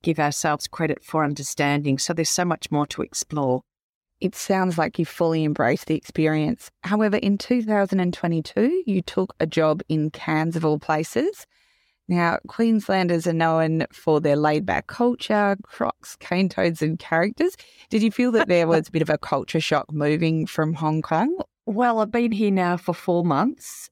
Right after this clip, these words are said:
Speaker 1: uh, and I have to say that when I first became aware of the role,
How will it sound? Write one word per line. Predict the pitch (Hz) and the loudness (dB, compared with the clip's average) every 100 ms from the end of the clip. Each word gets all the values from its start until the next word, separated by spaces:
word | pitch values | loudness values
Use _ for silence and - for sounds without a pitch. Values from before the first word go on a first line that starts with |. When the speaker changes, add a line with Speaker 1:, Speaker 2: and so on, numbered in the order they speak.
| - | -2
Speaker 1:
uh, | 175 165 165 | 0 0 0
and | 185 185 190 | 0 0 0
I | |
have | 175 208 | 0 -2
to | - | -2
say | - 180 175 | -2 -2 -2
that | 170 | -4
when | 165 170 165 | 0 0 2
I | - | 0
first | 160 170 160 - | -2 -2 -4 -4
became | - - 156 | -8 -2 -2
aware | 147 143 160 196 233 | 0 0 2 2 2
of | 190 | 0
the | 165 143 | -6 -2
role, | 120 - 185 240 | -2 -2 -2 -2